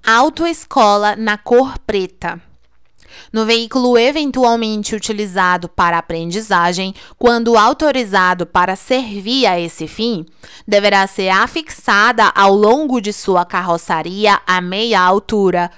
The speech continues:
faixa branca removível de vinte centímetros de largura, com a inscrição Autoescola na cor preta. Artigo cento e cinquenta e cinco. A formação de condutor de veículo automotor e elétrico será realizada por instrutor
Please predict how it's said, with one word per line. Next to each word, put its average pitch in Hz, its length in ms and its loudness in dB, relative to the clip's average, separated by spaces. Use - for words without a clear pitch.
faixa 262 440 0
branca 196 440 -4
removível 202 960 -2
de 214 160 -4
vinte 254 480 -4
centímetros 233 840 -6
de 214 60 -4
largura, 208 720 -2
com 214 200 2
a 196 80 0
inscrição 214 800 -4
Autoescola 185 1040 0
na 190 200 -6
cor 247 380 0
preta. 175 580 -8
Artigo 208 400 -4
cento 202 280 -6
e - 20 -14
cinquenta 233 400 -4
e 269 80 -4
cinco. - 480 -14
A 208 180 2
formação 269 960 0
de 247 80 -4
condutor 220 720 0
de 190 160 -6
veículo 202 600 -4
automotor 233 1000 -2
e 240 220 -4
elétrico 180 720 -4
será 180 400 -2
realizada 220 920 -4
por 214 280 0
instrutor 262 840 -2